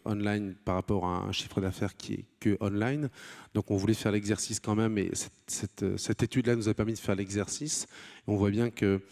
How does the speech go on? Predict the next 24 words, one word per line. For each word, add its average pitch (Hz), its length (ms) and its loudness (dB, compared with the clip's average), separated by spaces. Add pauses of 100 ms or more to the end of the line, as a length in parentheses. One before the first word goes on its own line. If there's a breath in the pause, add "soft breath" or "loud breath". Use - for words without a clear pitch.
(320 loud breath)
la 95 120 2
rentabilité 113 800 2
sur, 104 420 0
euh, 95 500 2
les 98 220 -2
achats 107 240 2
magasins 104 600 0 (440 loud breath)
de 104 140 4
nos 101 260 2
recherches - 760 2
est 101 80 2
très - 160 0
forte, - 400 -2 (440 loud breath)
puisqu'on, 95 760 0
on 95 120 -2
a 98 120 2
mesuré 104 380 2
des 98 100 0
concrétisations 104 680 -4
qui - 160 -12
sont, 98 340 -2
euh, 98 80 -2 (300)
avec - 220 -10
une, 104 100 -6